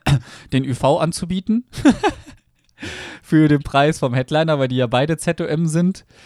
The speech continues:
Da sind viel mehr Möglichkeiten gegeben. Aber ansonsten, klar, Neymar gewinnt das Ding. Die Karte ist gut gepusht worden. Mit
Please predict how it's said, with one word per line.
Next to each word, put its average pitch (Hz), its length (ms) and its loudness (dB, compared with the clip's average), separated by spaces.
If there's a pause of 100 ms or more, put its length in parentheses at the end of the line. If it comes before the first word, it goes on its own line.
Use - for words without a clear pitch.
(580)
Da 131 440 2
sind 131 220 -4
viel 131 140 -4
mehr 113 120 0
Möglichkeiten 110 480 -4
gegeben. 104 260 -4
Aber 139 160 2
ansonsten, 170 420 -2
klar, 160 320 2
Neymar 151 600 0
gewinnt 139 280 -4
das 170 140 0
Ding. 160 400 0
Die 131 180 -8
Karte 175 320 -2
ist 131 160 -6
gut 185 200 -8
gepusht 196 400 -2
worden. 170 480 2 (140)
Mit 131 280 -4